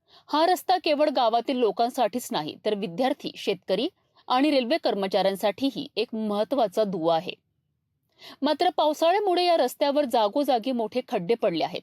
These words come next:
आणि शेतातील पाणी थेट रस्त्यावर आल्यामुळे वाहतुकीला मोठा अडथळा निर्माण झाला आहे. आपण बघितले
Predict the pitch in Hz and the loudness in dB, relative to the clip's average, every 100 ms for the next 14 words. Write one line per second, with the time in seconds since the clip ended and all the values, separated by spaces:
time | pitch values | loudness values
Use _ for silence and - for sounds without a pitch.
0 | _ 175 196 202 196 214 220 302 - 220 | _ -4 -4 -2 -2 0 0 0 0 0
1 | 170 175 240 160 - _ - - 220 254 | 0 0 -2 -2 -6 _ -20 -4 0 0
2 | - 311 330 320 170 175 220 170 170 214 | 2 2 4 2 2 0 0 -4 -2 0
3 | 247 269 294 302 302 262 208 240 233 208 | 0 -2 -2 0 0 0 0 -2 0 0
4 | - 226 240 220 233 254 226 143 156 - | 0 -2 0 -2 -4 -4 -4 -4 -6 -12
5 | _ _ _ _ _ _ _ _ _ _ | _ _ _ _ _ _ _ _ _ _
6 | - 262 269 349 277 262 311 - | -6 -2 2 2 2 2 0 -2